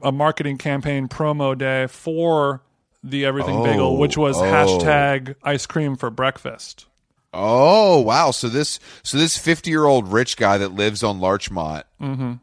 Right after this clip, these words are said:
Speaker 2: like, has nothing better to do than participate in a Jenny's promotion?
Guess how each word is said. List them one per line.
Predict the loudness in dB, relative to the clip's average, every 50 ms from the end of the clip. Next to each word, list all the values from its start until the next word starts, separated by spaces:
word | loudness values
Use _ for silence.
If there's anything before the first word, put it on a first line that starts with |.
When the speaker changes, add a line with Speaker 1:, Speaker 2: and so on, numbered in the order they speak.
| _ _ _ -6 -2
Speaker 2:
like, | 0 0 0 0 -4 -10 _ -6
has | -2 0 0 0 -2
nothing | -2 0 0 0 0 -2 -6 -2 0
better | 0 2 2 0
to | -2 -2
do | -2 -2 -2 -2 -2
than | -4 -6 -8
participate | -8 -10 -10 -10 -10 -10 -8 -6 -4 -4 -4 -6
in | -6 -8
a | -8 -8
Jenny's | -8 -8 -8 -8 -8 -8 -10 -10
promotion? | -12 -12 -10 -8 -8 -8 -8 -8 -10 -12 -12